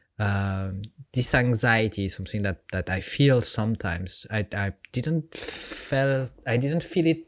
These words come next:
that much the first time because of the preparation of, of Another Maker Faire. And to be fair, the, the first year was a very,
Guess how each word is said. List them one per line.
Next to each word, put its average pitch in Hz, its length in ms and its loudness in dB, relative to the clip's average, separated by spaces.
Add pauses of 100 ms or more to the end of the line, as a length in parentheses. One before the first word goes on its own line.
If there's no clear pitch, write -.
(140)
that 143 320 0
much - 380 -4
the 113 80 -4
first 110 340 -4
time 123 280 -4 (420)
because 160 300 6
of 117 80 4
the 113 80 2
preparation 95 520 -2
of, 98 300 -8
of 98 200 -8
Another 104 380 -4
Maker 95 260 -6
Faire. 92 300 -8
And 107 280 -4 (640)
to 131 100 4
be 123 120 4
fair, 139 440 4
the, 113 420 2
the 110 80 0
first - 440 0
year 147 180 4
was 117 240 2
a 110 60 0
very, 117 800 2